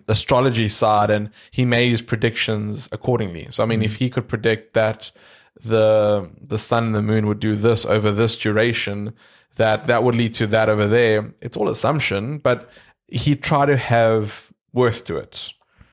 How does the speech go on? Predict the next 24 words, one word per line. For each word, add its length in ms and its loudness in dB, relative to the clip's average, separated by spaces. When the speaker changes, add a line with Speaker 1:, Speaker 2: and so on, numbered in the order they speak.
Speaker 1:
So 140 -2
I, 200 0
I 20 4
don't 120 2
know. 120 2
He, 140 -2
I 80 0
mean, 140 2
he's 180 0
an 80 -4
interesting 460 -4
guy, 280 2
and 80 2
I 60 0
think 240 -4
even 220 -4
back 280 -2
then, 420 -2
he 180 -2
was 580 2
an 80 -8
interesting 420 -2
enough 300 -2
person 560 -4